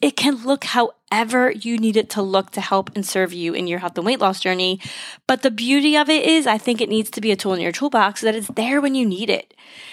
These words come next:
Because I believe that when our bodies are stressed out, we are holding on to things, whether it's mental things, weight, just anything. We need to all work on our stress. And meditation, like I said, is a tool in our toolbox.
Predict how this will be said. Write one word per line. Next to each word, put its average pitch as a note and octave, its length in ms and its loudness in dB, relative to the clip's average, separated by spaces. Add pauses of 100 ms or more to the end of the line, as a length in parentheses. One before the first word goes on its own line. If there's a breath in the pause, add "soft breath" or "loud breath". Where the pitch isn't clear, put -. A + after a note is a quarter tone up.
(200 loud breath)
Because A3+ 320 -2 (160)
I A3 160 2
believe A3+ 360 -2
that F#3+ 140 0
when G#3 120 2
our G3+ 100 4
bodies F#3+ 440 -2
are F#3+ 100 4
stressed F#3 400 -2
out, E3 360 0 (440)
we A#3+ 360 -2
are B3+ 120 4
holding A#3 480 0
on A#3 240 2
to C4 100 -2
things, F#3 320 0
whether F3+ 220 2
it's E3+ 260 -4
mental G3+ 460 0
things, B3 500 0 (380 loud breath)
weight, F#3 760 -2 (320 loud breath)
just - 240 -2 (140)
anything. G#3 560 0 (240)
We G3+ 240 -4
need A#3 200 -2
to C4+ 120 -2
all A3+ 200 4
work A3 200 0
on G3 100 2
our F#3+ 140 0
stress. - 460 0
And G3 160 -6
meditation, G3+ 720 -2
like E3+ 120 -6
I F3 40 -12
said, F3 280 -6
is G#3 240 2
a A3 60 2
tool F#3 380 -4
in F#3 120 -4
our F3+ 120 -2
toolbox. - 720 -6